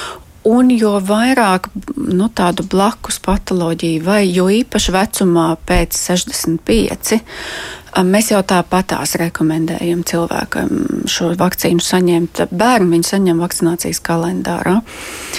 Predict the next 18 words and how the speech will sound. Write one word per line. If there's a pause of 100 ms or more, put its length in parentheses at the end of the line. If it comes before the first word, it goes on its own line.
(300)
A, (120)
tā
kā (1080)
vakcinēt
viņu
vajag,
jo
īpaši
riska (220)
grupām,
ām, (560)
nav
nekādas, (320)
teiksim, (400)
savstarpējas
mijiedarbības
šīm
vakcīnām.